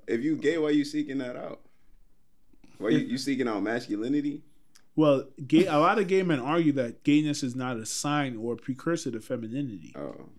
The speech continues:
Speaker 2: Which is incorrect,
Speaker 1: I was
Speaker 2: but
Speaker 1: about to
Speaker 2: I'm not
Speaker 1: say.
Speaker 2: gonna say it's incorrect. That's why homophobia exists. We can get into that in a little bit. We can get
Speaker 1: All right,
Speaker 2: into why
Speaker 1: all right,
Speaker 2: homo-
Speaker 1: all right, my, my bad.
Speaker 2: What?
Speaker 1: You was, you was saying something.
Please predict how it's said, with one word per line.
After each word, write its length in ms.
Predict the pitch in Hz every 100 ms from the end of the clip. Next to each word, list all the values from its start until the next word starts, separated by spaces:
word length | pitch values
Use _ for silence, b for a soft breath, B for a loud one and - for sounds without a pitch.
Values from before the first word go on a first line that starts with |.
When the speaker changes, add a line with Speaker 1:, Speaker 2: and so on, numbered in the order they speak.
| - - - -
Speaker 2:
Which 240 | - 214 294
is 260 | 160 123 - - - - - - -
incorrect, 720 | 254 277 202 143 262 202 -
Speaker 1:
I 40 |
was 60 | 151
Speaker 2:
but 120 | -
Speaker 1:
about 140 | 233
to 60 | 247 233
Speaker 2:
I'm 100 | 247
not 80 | 403
Speaker 1:
say. 40 |
Speaker 2:
gonna 160 | 349 269
say 140 | 269
it's 100 | 220 -
incorrect. 580 | 190 185 185 208 135
That's 340 | 127 202 285 -
why 460 | 143 160 165 147 - -
homophobia 640 | 175 151 127 165 160 139 113
exists. 260 | 127 147
We 100 | 185
can 160 | - 349
get 120 | 247
into 240 | 233 196 190
that 160 | 160
in 100 | 143
a 60 | 135
little 200 | 131 120
bit. 160 | 113
We 120 | 113 214
can 100 | 233
get 80 |
Speaker 1:
All 20 | 196
right, 60 |
Speaker 2:
into 200 | 180 170
why 120 | 135 131
Speaker 1:
all 40 |
right, 40 | 131
Speaker 2:
homo- 200 | 160 127
Speaker 1:
all 80 | -
right, 120 | 151 - - -
my, 80 | 87
my 40 | 104
bad. 260 | 95 80 - - - - - -
Speaker 2:
What? 300 | 139 127 - - - _ - -
Speaker 1:
You 120 | 120 139
was, 160 | 131
you 100 | 113
was 120 | 139 104
saying 220 | 143 135
something. 240 | 85 80